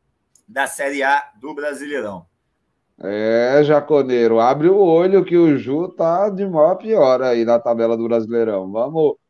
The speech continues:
Speaker 2: vamos ver o que é que acontece aí com o desfecho dessa galera que vem no fim aí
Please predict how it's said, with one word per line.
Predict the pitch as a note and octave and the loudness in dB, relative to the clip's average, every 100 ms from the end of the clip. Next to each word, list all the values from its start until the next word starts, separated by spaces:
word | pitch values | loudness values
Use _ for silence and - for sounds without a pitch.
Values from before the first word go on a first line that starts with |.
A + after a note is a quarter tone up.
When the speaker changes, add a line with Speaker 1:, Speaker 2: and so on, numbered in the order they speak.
| _ _ _ _ | _ _ _ _
Speaker 2:
vamos | G2 A2 C#3 C#3 | -4 -2 0 0
ver | A#2 | 2
o | C#3 | 0
que | D3+ | 0
é | |
que | D3 | 0
acontece | D#3+ E3+ D#3+ - C3+ C#3 C#3 | 0 0 0 0 -2 0 0
aí | A#2+ B2 | 0 0
com | C3 | -4
o | C3 | -6
desfecho | B2+ A#2+ B2 B2 | -6 -4 -6 -4
dessa | C3+ A#2+ B2+ | -8 -4 0
galera | A#2+ A2+ B2 | 2 4 2
que | B2+ C3 | 0 0
vem | C#3 | 2
no | C#3+ | 2
fim | C#3 - B2+ C3 | -4 -8 -8 -2
aí | A#2+ B2 B2 | 0 0 -4